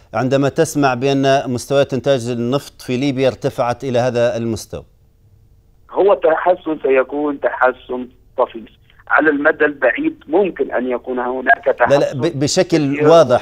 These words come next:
Speaker 2: إيجابي
Speaker 1: ما
Speaker 2: على
Speaker 1: المقصود
Speaker 2: الاقتصاد
Speaker 1: بالتحسن الطفيف؟ يعني التحسن الطفيف المتوقع ما هو؟
Speaker 2: إذا ما استمر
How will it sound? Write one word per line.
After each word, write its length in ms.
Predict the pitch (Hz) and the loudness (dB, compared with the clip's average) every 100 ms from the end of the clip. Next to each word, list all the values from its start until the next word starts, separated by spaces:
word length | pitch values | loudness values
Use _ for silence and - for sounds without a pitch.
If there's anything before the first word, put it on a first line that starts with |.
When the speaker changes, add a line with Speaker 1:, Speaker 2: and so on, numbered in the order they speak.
| - | -2
Speaker 2:
إيجابي 140 | - | -2
Speaker 1:
ما 100 | - | 2
Speaker 2:
على 100 | 160 | 4
Speaker 1:
المقصود 460 | 165 156 - 175 143 | 2 0 0 0 0
Speaker 2:
الاقتصاد 220 | 110 120 | 0 -4
Speaker 1:
بالتحسن 520 | 104 110 131 127 127 | -4 -8 -8 -6 -4
الطفيف؟ 520 | 113 120 - 117 92 | -4 -6 -6 -6 -6
يعني 220 | 101 92 95 | -6 -6 -8
التحسن 520 | - - 143 - 131 | -10 -6 -6 -2 -4
الطفيف 400 | 113 120 151 123 | -2 -4 -4 -4
المتوقع 640 | 123 120 131 131 - 95 | -4 0 0 0 0 -2
ما 140 | 104 123 | 0 -2
هو؟ 240 | 113 80 _ _ _ _ _ _ _ _ _ _ _ _ _ - | -4 -6 _ _ _ _ _ _ _ _ _ _ _ _ _ -6
Speaker 2:
إذا 220 | - 180 | 2 4
ما 100 | 175 | 2
استمر 640 | - 160 156 135 120 | 0 0 2 4 4